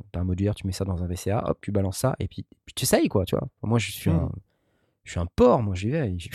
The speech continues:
Speaker 1: <laughs> Mais bon, si t'es-, t'essaies pas, euh, forcément, c'est, c'est plus compliqué.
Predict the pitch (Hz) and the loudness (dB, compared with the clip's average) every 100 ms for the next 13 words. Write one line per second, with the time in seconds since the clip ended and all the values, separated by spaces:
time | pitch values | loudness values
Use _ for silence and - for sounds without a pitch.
0 | - - - 605 - - - - - 160 | -12 -14 -10 -8 -8 -14 2 2 8 10
1 | 381 - - - _ _ - - - - | 10 8 -4 -4 _ _ -20 -14 -14 -12
2 | - 92 - 117 107 113 120 - _ _ | -14 -16 0 6 8 8 4 0 _ _
3 | _ - 185 208 - _ 196 180 170 - | _ -6 6 6 6 _ 8 10 8 10
4 | 214 190 135 - - 170 202 - 117 107 | 10 10 8 4 0 4 4 4 2 2
5 | 101 - _ _ _ _ _ _ 113 - | -2 -10 _ _ _ _ _ _ -18 -16
6 | - 135 214 208 | -6 -6 -4 -4